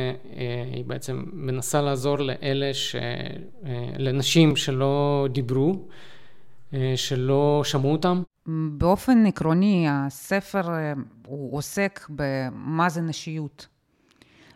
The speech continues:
Speaker 2: וגם, כמובן, נוגעת בהרבה, אה, חוויות שהן מאוד מאוד ידברו לקהל הנשי בעיקר, כמו למשל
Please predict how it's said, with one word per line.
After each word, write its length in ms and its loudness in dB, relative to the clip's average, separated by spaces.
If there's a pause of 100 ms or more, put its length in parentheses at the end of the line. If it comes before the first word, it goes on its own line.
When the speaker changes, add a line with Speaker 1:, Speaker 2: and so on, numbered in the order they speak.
Speaker 2:
וגם, 680 2
כמובן, 420 0
נוגעת 400 2
בהרבה, 340 0
אה, 280 2 (500)
חוויות 520 -2
שהן 420 -2 (340)
מאוד 220 2
מאוד 220 0
ידברו 440 -2
לקהל 360 0
הנשי 400 0
בעיקר, 440 -2 (100)
כמו 200 2
למשל 460 0